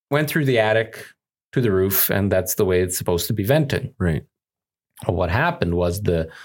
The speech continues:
Speaker 1: the actual vent, the hose, or whatever you wanna call it, came off of the, um, the exterior piece.
Speaker 2: Right.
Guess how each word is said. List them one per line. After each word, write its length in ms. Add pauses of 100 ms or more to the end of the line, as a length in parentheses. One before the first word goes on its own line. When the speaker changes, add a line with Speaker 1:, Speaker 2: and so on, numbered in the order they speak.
(160)
Speaker 1:
the 60
actual 260
vent, 200
the 100
hose, 460
or 100
whatever 300
you 100
wanna 160
call 340
it, 220 (480)
came 300
off 340
of 300
the, 440 (480)
um, 680 (1600)
the 100
exterior 800
piece. 760
Speaker 2:
Right. 300